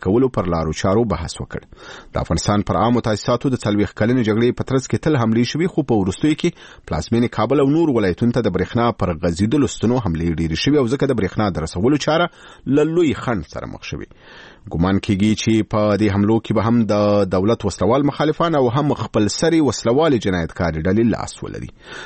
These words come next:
د ملي امنیت د شورا پرونۍ غونډې په اړه په یو بیان کې راغلي چې د امنیتي سکتور مشرانو پر هغه اقداماتو بحث وکړ چې په پایله کې د غیر قانوني کړیو او افرادو تخریبي فعالیتونو مخه نیول کېږي او ملي تاسیسات او شتمنۍ خوندي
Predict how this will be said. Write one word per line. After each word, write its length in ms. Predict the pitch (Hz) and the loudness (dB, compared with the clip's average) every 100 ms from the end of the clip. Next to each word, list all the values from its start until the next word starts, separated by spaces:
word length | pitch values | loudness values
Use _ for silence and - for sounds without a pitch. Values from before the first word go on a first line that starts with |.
| - 127 | -2 2
د 160 | 147 160 | 2 2
ملي 160 | 165 160 | 2 2
امنیت 340 | 156 156 139 147 | 2 0 0 0
د 100 | 143 - | 0 2
شورا 220 | 131 135 131 | 2 2 0
پرونۍ 280 | 123 123 131 | 0 2 2
غونډې 280 | 120 127 117 - | 2 2 0 0
په 80 | 117 117 - | 2 2 2
اړه 140 | 113 110 | 0 0
په 120 | 107 95 | 0 2
یو 80 | 92 85 | 2 2
بیان 260 | 98 107 104 | 2 2 0
کې 180 | 95 | 0
راغلي 320 | 78 90 143 131 | -2 0 0 2
چې 220 | - 123 | 2 2
د 80 | 101 | 2
امنیتي 320 | 90 87 131 | 0 -2 -4
سکتور 320 | 104 - 107 92 | -4 0 2 0
مشرانو 300 | - 123 113 | 0 0 0
پر 120 | 107 120 | 0 0
هغه 220 | 160 165 | 0 0
اقداماتو 520 | 120 104 98 92 - 80 | 0 2 2 0 -2 -4
بحث 200 | 82 - | -4 -6
وکړ 260 | 92 120 117 | -2 0 0
چې 140 | 127 113 | 0 0
په 140 | 95 110 | -2 0
پایله 260 | 127 147 135 | 2 2 0
کې 140 | 156 165 - - - 120 | 0 0 -4 -20 -8 -2
د 100 | 131 123 | 0 2
غیر 220 | 151 151 - | 2 2 0
قانوني 360 | 110 120 156 165 107 - | 0 2 2 2 2 0
کړیو 340 | 104 120 143 104 | 0 2 4 2
او 80 | |
افرادو 420 | 85 - 110 127 139 - | 0 0 0 2 0 -2
تخریبي 400 | - 92 95 135 110 - | -4 0 2 4 2 0
فعالیتونو 500 | 85 78 78 110 87 | -4 -4 0 2 2
مخه 240 | 104 - 151 | 2 2 2
نیول 180 | 165 | 2
کېږي 340 | 160 190 170 175 | 0 -4 0 2
او 80 | 139 104 | 2 2
ملي 200 | 110 170 135 | 2 0 0
تاسیسات 480 | 90 - 87 85 127 | -2 -4 -4 0 0
او 100 | 143 | 0
شتمنۍ 400 | - 73 73 80 - | -4 -4 -2 -2 -2
خوندي 320 | - 113 104 | 0 0 0